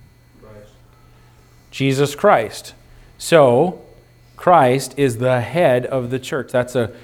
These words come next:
Speaker 2: a blank for you to fill in in your lesson. Now,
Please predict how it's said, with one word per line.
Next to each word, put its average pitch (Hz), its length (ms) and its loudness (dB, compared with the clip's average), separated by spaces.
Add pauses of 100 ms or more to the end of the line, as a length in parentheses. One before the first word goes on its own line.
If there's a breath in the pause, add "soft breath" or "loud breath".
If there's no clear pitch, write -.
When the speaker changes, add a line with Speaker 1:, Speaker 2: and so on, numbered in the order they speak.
(280 loud breath)
Speaker 2:
a - 80 -2
blank 131 220 -6 (100)
for - 120 -14
you 131 40 -6
to 120 60 -6
fill 135 260 -2
in 131 100 -2
in 120 100 -4
your 113 140 -4
lesson. 123 500 -8 (920 loud breath)
Now, 135 400 0